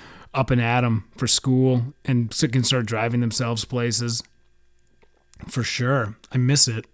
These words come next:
I'm, you know, I tried hanging with my daughter tonight and she was like, "No, I'm good." Like, "All right." I forced her to come to Menards with me just because I was like, "I need to hang with you for a little while and do something." Because I,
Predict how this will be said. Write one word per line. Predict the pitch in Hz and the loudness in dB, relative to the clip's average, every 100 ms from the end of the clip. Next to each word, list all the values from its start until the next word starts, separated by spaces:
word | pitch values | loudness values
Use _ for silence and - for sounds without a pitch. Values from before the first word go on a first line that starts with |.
| _ | _
I'm, | 123 123 - | -2 -2 -2
you | 139 | -2
know, | 120 | -2
I | 110 | -4
tried | - 123 113 | -4 -4 -2
hanging | 120 120 | -2 -2
with | 110 | -4
my | 110 | -4
daughter | 113 113 113 | -4 -4 -4
tonight | 110 113 117 | -4 -2 -2
and | 113 | -2
she | - | -2
was | 139 | -2
like, | 151 | 0
"No, | 190 | 0
I'm | 220 | 0
good." | 214 214 202 - - - - - - - - | -2 -2 -4 -6 -20 -20 -20 -20 -20 -14 -8
Like, | - - - - 131 | -6 -8 -12 -10 -6
"All | 190 | -4
right." | 240 214 - - - - - - | -6 -10 -16 -20 -20 -20 -14 -6
I | 131 | -2
forced | - 165 139 | 4 4 6
her | 143 | 2
to | 131 | 2
come | 139 | 4
to | 131 | 4
Menards | 120 120 127 131 | 4 4 4 2
with | 117 104 | 0 -4
me | 107 98 104 _ _ _ _ - | -6 -6 -10 _ _ _ _ 0
just | 143 | 0
because | - 123 123 | 0 -2 0
I | 117 | 0
was | 110 | 0
like, | 110 113 | -2 0
"I | |
need | 120 123 117 | 2 2 0
to | 101 - | -6 -8
hang | 117 123 123 | -4 0 0
with | 113 117 | -2 -4
you | 110 | -4
for | - 123 | -2 0
a | |
little | 117 135 113 | 2 2 0
while | 104 98 90 101 - - - | -2 -2 -4 -8 -14 -12 -4
and | 120 | 0
do | |
something." | 120 156 139 107 92 - - - - - - - - - - | 4 6 4 2 -8 -14 -20 -20 -20 -20 -20 -20 -20 -20 -10
Because | 139 127 | -4 0
I, | 127 131 131 | 2 2 0